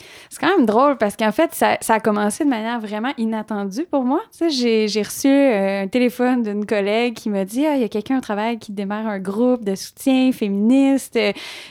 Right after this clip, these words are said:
euh, tu veux-tu te joindre à nous ? » Puis j'avais vraiment aucune idée dans quoi je m'embarquais, tu sais. Puis, euh, j'ai entendu le mot féministe depuis quand même longtemps. Je m'identifiais comme féministe, mais j'avais jamais fait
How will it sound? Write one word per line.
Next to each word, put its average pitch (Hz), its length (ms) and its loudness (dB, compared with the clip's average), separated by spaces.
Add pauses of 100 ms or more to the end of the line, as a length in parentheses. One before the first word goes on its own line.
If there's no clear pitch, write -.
euh, 196 240 0
tu 196 120 -10
veux-tu 196 240 -4
te 262 40 -4
joindre 285 240 4
à 190 80 2
nous ? » 269 140 4
Puis - 80 -14
j'avais 220 260 2
vraiment 240 320 0 (460)
aucune 302 480 2
idée 262 320 2 (120)
dans 262 140 2
quoi 269 160 2
je 254 80 0
m'embarquais, 254 500 0 (140)
tu - 80 -14
sais. 349 280 2
Puis, 247 300 2
euh, 208 260 2
j'ai 208 100 0
entendu 240 300 2
le 311 60 6
mot 302 140 6
féministe 269 560 2
depuis 226 360 0
quand 233 140 0
même 254 200 2
longtemps. 233 500 2
Je 247 100 -2
m'identifiais 214 560 0
comme 214 160 -2
féministe, 214 420 -2
mais 277 60 4
j'avais 220 240 0
jamais 226 260 0
fait 254 360 0